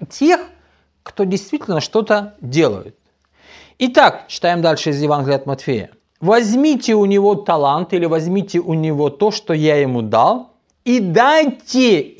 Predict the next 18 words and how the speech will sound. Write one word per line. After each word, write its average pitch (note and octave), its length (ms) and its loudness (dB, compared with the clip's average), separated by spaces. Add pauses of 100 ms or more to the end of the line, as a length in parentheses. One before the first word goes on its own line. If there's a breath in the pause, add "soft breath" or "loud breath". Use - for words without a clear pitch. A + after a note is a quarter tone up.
имеющие G3+ 640 -2
десять C3 420 -8
талантов. F2+ 520 -12 (1080)
Или F3 280 -2
дайте D#3 500 -2
тому, C#3+ 640 -6 (240 soft breath)
кто - 200 -10
получил C3+ 540 -6
больше C3 640 -8
всех». - 380 -16 (500)
Смотрите, A3 280 -6
какой A3 180 -6
интересный G3+ 340 -8
парадокс, E3 840 -4
да? C4+ 240 -6 (2250)
Во E3+ 160 0
многих C#4 420 -2
случаях A#2 680 -8